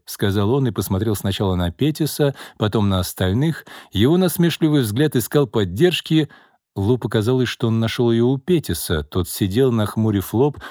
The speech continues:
и о чем-то глубоко задумался. Затем Лу посмотрел на Элизабет,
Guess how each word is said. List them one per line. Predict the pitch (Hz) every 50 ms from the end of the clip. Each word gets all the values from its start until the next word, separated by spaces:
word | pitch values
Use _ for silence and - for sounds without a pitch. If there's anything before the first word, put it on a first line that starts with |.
| - -
и | - 117
о | 107 107
чем-то | 98 - - 139 139 131 - 131 113
глубоко | 104 104 104 104 98 92 - 107
задумался. | 98 117 131 135 160 156 127 98 76 - - - 73 71 - _ _ _ _ - - - - - -
Затем | - 101 107 110 110 - 147 143 131
Лу | 135 147
посмотрел | 135 135 110 - 120 110 123 131 120
на | 110 107 110 120 -
Элизабет, | 120 104 98 143 156 143 156 147 151 151 147 -